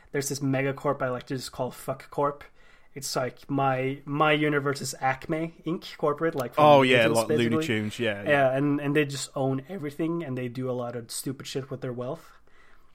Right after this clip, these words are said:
Speaker 1: Like, you can see they have a stream where they try to blow up the ocean in one of my comic strips.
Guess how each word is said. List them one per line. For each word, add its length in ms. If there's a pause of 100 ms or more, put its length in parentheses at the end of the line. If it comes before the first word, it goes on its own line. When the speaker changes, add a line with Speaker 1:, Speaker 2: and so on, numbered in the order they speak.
(120)
Speaker 1:
Like, 340
you 80
can 140
see 600
they 260
have 220
a 40
stream 460
where 100
they 100
try 240
to 80
blow 260
up 140
the 160
ocean 440
in 120
one 140
of 60
my 140
comic 320
strips. 440